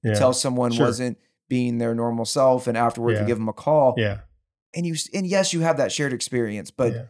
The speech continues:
Speaker 1: man, sitting down with that Coke or
Speaker 2: Yeah.
Speaker 1: that cup of coffee or that glass of whiskey or Topo
Speaker 2: Mm-hmm.
Speaker 1: Chico or whatever it is, sharing that experience, that is so special and
Speaker 2: That's
Speaker 1: rare.
Speaker 2: right.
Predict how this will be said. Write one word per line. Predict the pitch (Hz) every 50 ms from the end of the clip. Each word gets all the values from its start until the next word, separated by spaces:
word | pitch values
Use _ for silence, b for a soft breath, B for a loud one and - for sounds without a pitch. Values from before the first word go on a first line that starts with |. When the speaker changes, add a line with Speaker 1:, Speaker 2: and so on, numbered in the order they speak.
| _ _ _ _ _ _ _ _ _ _ _ _ -
Speaker 1:
man, | 113 113 113 107 104 98 92 95 - _ _ _ _ _ _ _ _ _ _
sitting | - - - 143 131 127 120 110
down | 117 113 110 110 107
with | 107 107 -
that | 110 101 98
Coke | - - 107 110 104 87 _ - _ _ _ _ _ _ _ _ -
or | -
Speaker 2:
Yeah. | 127 113
Speaker 1:
that | 104 -
cup | 120 110 -
of | -
coffee | - - 113 110 107 - 120 117 113
or | 113 110
that | 110 107 98 85 - _ _ _ _ _ _ _ _ _ - -
glass | 110 110 110 110 -
of | 104
whiskey | 110 113 107 - - 107 107 107 107
or | 101
Topo | - - 110 107
Speaker 2:
Mm-hmm. | 98 120
Speaker 1:
Chico | 120 120 113 107 - 110 107 107
or | 110 107 107
whatever | 107 107 107 110 107 110 107
it | 101 95
is, | - 110 101 101 98 98 95 - - _ _ _ _ _ _ _ _ _ _ _ _ _ _ _ _
sharing | - - - - 113 131 131 110 101
that | 98 67 64
experience, | - - - - - 85 80 - 87 - _ - -
that | 117 113 104
is | 65 58 50 - - - _ _ _ _ _ _ _ _ _ _ _
so | - - - - 101 98
special | - - - - - - - 55 64
and | - -
Speaker 2:
That's | - 123 -
Speaker 1:
rare. | - 117 110
Speaker 2:
right. | -